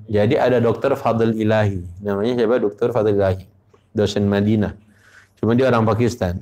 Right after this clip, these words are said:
Nama abangnya Ihsan Ilahi Zahir. Yang mak-, meninggalnya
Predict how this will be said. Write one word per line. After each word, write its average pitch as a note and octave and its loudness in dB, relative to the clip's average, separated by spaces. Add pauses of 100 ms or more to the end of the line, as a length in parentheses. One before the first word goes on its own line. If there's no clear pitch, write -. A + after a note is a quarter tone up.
Nama A2+ 2
abangnya A#2+ 2
Ihsan B2 -2
Ilahi A2+ 2
Zahir. G#2+ 0 (680)
Yang G#2+ 2
mak-, A2+ 0
meninggalnya C#3 2